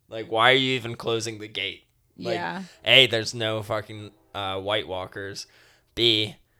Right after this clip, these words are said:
Speaker 1: you got a fucking giant hole ten feet away from that fucking gate door. <laughs> Like, <laughs> just walk through that, 'cause anyone else can.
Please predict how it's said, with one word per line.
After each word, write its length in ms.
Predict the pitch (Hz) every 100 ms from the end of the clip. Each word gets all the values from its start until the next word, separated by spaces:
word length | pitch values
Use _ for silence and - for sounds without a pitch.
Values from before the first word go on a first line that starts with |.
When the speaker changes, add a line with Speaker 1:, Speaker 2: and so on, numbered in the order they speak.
| _
Speaker 1:
you 120 | - 113
got 160 | 117
a 60 | 107
fucking 520 | - - 131 151 123
giant 380 | 123 117 113 110
hole 200 | 117 110
ten 240 | - 117
feet 220 | 107 120
away 320 | 113 107 113 110
from 200 | 110 104
that 160 | 104
fucking 420 | - 127 120 143 131
gate 340 | 131 135 -
door. 300 | 370 107 143 - -
<laughs> 160 | 880
Like, 380 | 240 - 440 453
<laughs> 320 | 262 285 233
just 200 | 190 160
walk 340 | 160 151 175 175
through 240 | 185 175
that, 300 | 180 165 135
'cause 160 | - 123
anyone 340 | 127 156 156
else 260 | 165 165 165
can. 380 | - 131 131